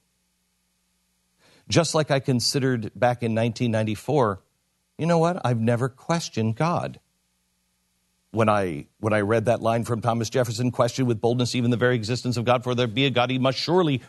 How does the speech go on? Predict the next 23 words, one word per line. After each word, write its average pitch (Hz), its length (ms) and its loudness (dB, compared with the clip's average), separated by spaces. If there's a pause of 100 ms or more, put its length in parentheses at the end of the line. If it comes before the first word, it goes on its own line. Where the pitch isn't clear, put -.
rather 143 460 0
honest 175 460 0
questioning 151 500 0
over 135 160 2
blindfolded 131 560 0
fear," 160 200 -2 (220)
I 160 120 4
had 143 120 0
never 131 220 2
done 160 200 0
that. 123 100 2
I 120 60 4
lived 104 200 0
in 107 100 -2
blindfolded 107 540 -2
fear. 160 300 -2 (240)
I'm 170 100 0
gonna 123 120 2
question 117 340 -2
God. 147 260 2
You 131 80 0
know 139 80 4
what? 156 300 -2